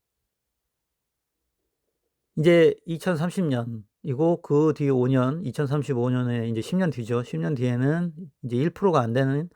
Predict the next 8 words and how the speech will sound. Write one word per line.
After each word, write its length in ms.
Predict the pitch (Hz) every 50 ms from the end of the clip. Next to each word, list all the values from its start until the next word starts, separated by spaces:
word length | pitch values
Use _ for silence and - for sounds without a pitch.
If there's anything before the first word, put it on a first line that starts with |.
| - 160
미주 260 | 139 120 117 135 135
한인 160 | 127 139 131
교회가 400 | - 131 120 113 123 151 175 - _ _ _ _ _ _
생존할 360 | - 175 175 170 156 139 -
걸로 200 | - 120 117 110
보입니다. 460 | - 123 113 113 117 123 - 113 - _ _ _ _ _ _ _ _ _ _ _ _ _ _ _ _ _ _ _ _ _ _ _ -
제가 280 | - 156 160 185 185
이, 600 | 165 170 170 160 160 160 156 151 147 143 127 -